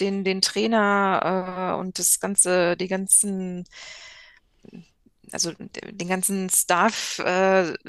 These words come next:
dass eben der Tietz eine geile Truppe zusammen hat. Ähm, die entwickeln sich immer weiter, auch die älteren Spieler, äh, haben immer noch, äh, diesen Wunsch, sich weiterzuentwickeln und das ist einfach eine tolle Mischung.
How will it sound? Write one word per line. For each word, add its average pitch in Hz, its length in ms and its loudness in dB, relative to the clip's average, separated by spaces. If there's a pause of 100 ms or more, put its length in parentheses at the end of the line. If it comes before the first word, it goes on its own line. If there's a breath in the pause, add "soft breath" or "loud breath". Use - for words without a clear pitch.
(120)
dass - 480 0
eben 185 180 -4
der 190 140 -2
Tietz - 340 -2
eine 196 180 -2
geile 202 420 4
Truppe 254 600 4
zusammen 226 680 2
hat. - 360 0 (540 loud breath)
Ähm, 202 380 2
die 196 120 -4
entwickeln 214 540 0
sich 220 200 -4
immer 220 300 2
weiter, 208 420 4
auch 202 140 -2
die - 160 -6
älteren 208 560 0
Spieler, 202 1300 2
äh, 196 40 -8
haben 196 140 -2
immer 214 240 0
noch, 208 300 0
äh, 196 160 0
diesen 196 380 -6
Wunsch, 214 240 0
sich 196 220 -2
weiterzuentwickeln 196 1080 0
und 190 120 -4
das 190 80 -6
ist 190 120 0
einfach 190 260 0
eine 196 160 -4
tolle 202 300 0
Mischung. 196 520 2